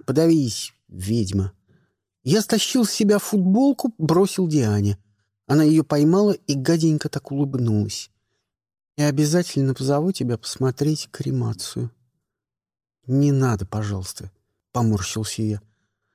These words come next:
«Я огня с детства боюсь. Когда болел, бабушка мне банки ставила и горящую вату на спину уронила. Потому и не курю до сих пор, и в пожарные не пошел».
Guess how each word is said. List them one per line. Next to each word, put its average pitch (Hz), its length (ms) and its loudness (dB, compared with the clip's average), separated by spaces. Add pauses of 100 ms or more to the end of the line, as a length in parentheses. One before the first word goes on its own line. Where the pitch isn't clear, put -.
(260)
«Я 143 180 2
огня 175 280 4
с 123 100 0
детства 147 440 -2
боюсь. 117 440 -4 (460)
Когда 175 260 2
болел, 196 340 2
бабушка 175 420 0
мне 160 160 4
банки 220 340 0
ставила 120 480 0 (140)
и 160 60 0
горящую 165 500 2
вату 175 300 0
на 135 180 2
спину 110 360 0
уронила. 113 520 0 (840)
Потому 165 320 2
и 208 60 4
не 165 140 4
курю 160 320 2
до 117 100 0
сих - 240 -8
пор, 107 320 -4 (200)
и - 40 -16
в - 80 -16
пожарные 117 580 0
не 107 120 0
пошел». 110 440 -8